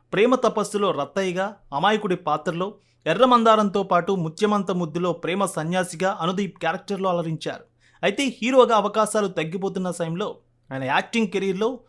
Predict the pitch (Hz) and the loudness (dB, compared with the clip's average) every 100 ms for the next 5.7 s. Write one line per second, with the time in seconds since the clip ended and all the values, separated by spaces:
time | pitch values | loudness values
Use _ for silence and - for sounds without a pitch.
0 | _ 151 135 175 180 196 220 214 202 156 | _ -6 0 0 0 -2 0 0 0 -4
1 | 180 202 185 175 180 170 202 262 _ _ | -2 -4 -4 -8 -6 -6 -6 -12 _ _
2 | 147 190 196 165 160 170 - - 123 - | 2 4 2 -2 -4 -8 -12 -14 -18 -20
3 | _ _ _ - 170 202 190 180 160 170 | _ _ _ 2 4 6 4 2 0 0
4 | 175 170 226 170 170 208 220 202 185 196 | 0 2 2 4 2 2 0 0 -2 -2
5 | 196 190 165 160 190 202 | -2 -2 -4 -8 -4 -4